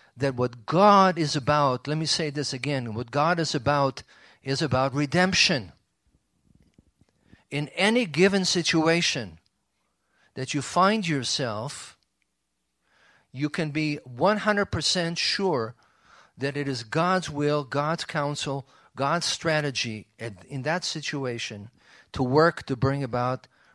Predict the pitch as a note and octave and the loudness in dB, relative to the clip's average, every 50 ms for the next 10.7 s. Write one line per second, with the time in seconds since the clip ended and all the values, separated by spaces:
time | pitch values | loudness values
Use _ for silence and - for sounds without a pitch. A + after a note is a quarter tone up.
0 | _ - G#2 A#2 A2 C3 C3+ C#3 D#3 - - - G2 E2 D#2 _ _ _ _ _ | _ -8 -8 -6 -2 -2 -2 -2 -2 -4 -6 -8 -8 -12 -16 _ _ _ _ _
1 | _ _ _ _ _ _ _ _ _ _ _ _ _ _ _ _ _ _ _ _ | _ _ _ _ _ _ _ _ _ _ _ _ _ _ _ _ _ _ _ _
2 | _ _ _ _ _ _ _ _ _ _ _ _ _ - A2+ B2 C3+ - - - | _ _ _ _ _ _ _ _ _ _ _ _ _ -4 -2 -2 -2 -2 -2 -4
3 | C3+ C3 C#3 C#3 C3+ - - A2 F#2+ G2+ G#2+ B2 A#2+ - B2+ A2 - - B2+ A#2 | -2 0 0 0 0 -2 -4 -6 -6 -6 -6 -6 -6 -6 -8 -6 -4 -4 -4 -4
4 | B2+ A#2 A2 A2+ A#2 - - F#2 F2 F2+ _ _ _ _ - - - - _ _ | -4 -4 -6 -8 -8 -10 -10 -12 -14 -18 _ _ _ _ -20 -20 -20 -20 _ _
5 | _ _ _ _ _ _ _ _ _ _ _ _ _ _ _ _ _ _ _ _ | _ _ _ _ _ _ _ _ _ _ _ _ _ _ _ _ _ _ _ _
6 | _ _ _ _ _ _ _ _ _ _ _ _ _ - C3+ C#3+ E3+ E3 F#3 F3 | _ _ _ _ _ _ _ _ _ _ _ _ _ -2 0 2 2 2 2 0
7 | E3 E3+ D3+ E3 E3+ E3+ E3+ D3+ D#3+ D3 C#3+ D3 - - - E3 D#3+ D#3+ D#3+ C#3 | 0 0 4 6 6 6 6 4 0 0 2 2 0 2 2 2 2 2 2 -2
8 | C3+ C3+ C3+ B2+ - C3+ B2+ A#2+ B2 A#2+ C#3+ C#3 B2 B2+ B2+ B2 A2+ A2 G#2+ - | -4 -4 -4 -4 -4 -4 -4 -4 0 0 0 0 2 2 0 2 0 0 -4 -4
9 | - B2 A#2+ A#2+ C3 B2+ A#2+ A2 A#2 A2+ G#2 A2 G#2 - - C3 B2 A#2+ A2+ - | -6 -4 -2 0 0 0 0 0 -2 -2 -2 -2 -4 -2 0 0 0 0 -2 -4
10 | A#2+ A2+ A2 G#2 - - A2 G#2+ G#2+ B2 C#3+ C#3 A#2+ A2 | -6 -6 -6 -6 -6 -8 -8 -6 0 2 2 2 2 0